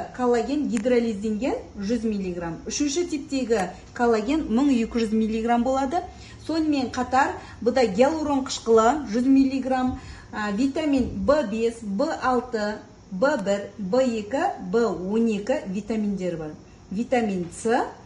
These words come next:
сонымен қатар биотин, фолиевый кислота бар құрамында. Ә, бұның ішінде отыз пакетик болып келеді. Ішінде осындай пакетикте бір,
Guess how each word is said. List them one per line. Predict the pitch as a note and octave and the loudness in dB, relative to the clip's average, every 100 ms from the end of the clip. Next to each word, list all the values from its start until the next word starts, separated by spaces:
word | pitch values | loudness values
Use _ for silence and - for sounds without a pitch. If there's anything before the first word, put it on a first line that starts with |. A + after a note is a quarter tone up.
| - - - | -20 -16 -2
сонымен | C#4+ C4 A3 G3 | 2 2 2 -2
қатар | G3 F#3+ C4+ D#4 - | -6 0 -2 -2 -8
биотин, | G#3 F3+ G#3+ G3 - D#4+ G4 C4+ | -8 -2 -2 -2 -2 -2 -2 -4
фолиевый | - B3+ C4 C4 A#3+ | 2 2 2 0 -2
кислота | B3 - G3+ A3 G3+ F#3+ | -4 -8 -4 -4 -2 -4
бар | F3 - | -6 -6
құрамында. | F#3 E3+ D#3+ D#3 D#3 - - - - | -6 -4 -4 -6 -10 -14 -18 -18 -10
Ә, | - G3 F#3+ | -4 -2 2
бұның | C#4 G#4+ | 2 2
ішінде | F4 E4 C4 | 0 2 4
отыз | G#3 F4+ - | 4 2 2
пакетик | - D4 C#4+ C#4 A3 | 0 2 2 0 0
болып | G#3 B3+ - | 2 2 0
келеді. | C4 A#3 G3+ F#3+ G3 E4+ - | 0 2 2 2 2 2 -2
Ішінде | C4+ C#4 B3 | -2 2 4
осындай | A3 C4 C4+ C4 B3+ | 2 2 2 2 2
пакетикте | C4+ C4+ C4+ C4 - A#3+ | 0 0 -4 -4 -4 -2
бір, | G3 B3+ C4 G3 | 0 2 4 2